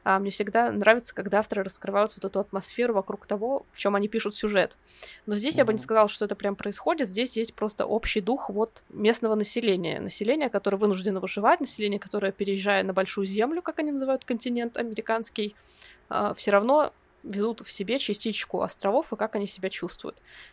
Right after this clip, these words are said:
Speaker 1: С этой точки зрения было очень интересно, и несмотря на то, что чтение не пестрит какой-то кучей динамики, кучей необычных поворотов сюжета или чего-то такого,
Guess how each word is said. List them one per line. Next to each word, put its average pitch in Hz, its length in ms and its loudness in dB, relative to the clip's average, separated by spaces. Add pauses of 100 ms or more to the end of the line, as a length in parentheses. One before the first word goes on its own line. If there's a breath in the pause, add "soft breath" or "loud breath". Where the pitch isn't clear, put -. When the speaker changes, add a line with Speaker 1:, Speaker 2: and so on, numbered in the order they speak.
Speaker 1:
С - 80 -2
этой 294 160 0
точки 233 280 0
зрения 208 300 4
было 202 220 4
очень 208 400 0
интересно, 226 680 -2
и 214 420 -6
несмотря 208 440 2
на 196 80 0
то, 208 120 -2
что - 180 -14
чтение 208 560 0 (360 loud breath)
не 202 80 0
пестрит 240 340 -2
какой-то - 720 -2
кучей 220 260 -2
динамики, 233 600 2
кучей 214 320 -4
необычных 202 440 0
поворотов 196 400 -2
сюжета 240 420 0
или 220 60 -4
чего-то 202 280 -8
такого, 285 440 2